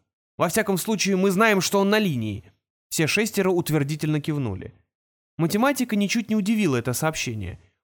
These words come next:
Поезд должен был находиться на линии, ведь вся система метро представляла собой замкнутую сеть. "Расскажите подробней", попросил он. "Я видел красный свет светофора",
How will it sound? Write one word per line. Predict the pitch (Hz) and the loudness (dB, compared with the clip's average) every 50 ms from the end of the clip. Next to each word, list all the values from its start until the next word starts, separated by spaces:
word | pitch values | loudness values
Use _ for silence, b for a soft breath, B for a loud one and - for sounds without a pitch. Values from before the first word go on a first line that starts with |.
| _ - | _ -4
Поезд | - 226 233 220 170 - - | -2 0 0 0 0 -2 -4
должен | 156 160 226 254 233 180 147 147 135 | -2 0 0 2 2 2 0 0 0
был | 131 135 127 | 2 2 2
находиться | 127 135 - 180 180 170 156 131 - 127 | 2 0 0 0 0 0 0 -2 -2 -2
на | 123 123 | 0 0
линии, | 139 196 240 247 202 156 123 110 B B B B | 0 0 0 0 0 0 -2 -4 B B B B
ведь | 160 170 - | -4 -4 -2
вся | - - 214 208 190 | -2 0 0 0 0
система | - 175 156 - - 190 175 156 | 0 -2 -2 -2 0 0 2 2
метро | 147 143 143 - 220 233 | 0 0 0 0 -2 -2
представляла | 202 - 170 156 - - 165 156 170 202 202 190 | -2 -2 -4 -4 -2 -2 0 0 2 2 2 0
собой | 170 - 165 160 180 185 165 | 0 0 -2 2 2 2 2
замкнутую | 139 160 185 190 185 175 185 185 180 160 180 185 180 | 4 2 2 2 0 -2 -2 -4 -4 -2 -2 -4 -2
сеть. | - - 175 139 107 92 - - _ _ _ _ _ _ _ _ _ _ _ - | -2 -2 -4 -4 -4 -6 -10 -18 _ _ _ _ _ _ _ _ _ _ _ -6
"Расскажите | - 165 165 - - 220 226 285 294 311 | -4 -4 -2 0 0 0 0 0 0 -2
подробней", | 269 - 285 269 294 277 233 151 127 123 110 - - b b b | 0 0 0 2 2 2 0 0 0 -2 -4 -6 -8 b b b
попросил | b 156 - - 143 135 - 139 127 117 | b -4 -2 0 0 0 -2 -4 -4 -4
он. | 113 110 - _ _ _ _ _ _ _ _ _ | -4 -6 -8 _ _ _ _ _ _ _ _ _
"Я | - 147 180 208 | 0 2 2 4
видел | 233 254 214 254 240 | 4 4 2 2 2
красный | - 214 233 254 240 - 233 | 4 4 2 2 2 0 -2
свет | 208 - 226 240 - | -2 0 -2 -2 -2
светофора", | - 247 233 277 269 269 - 269 190 127 107 107 - | -2 -2 0 0 0 0 0 -2 -2 -2 -2 -4 -8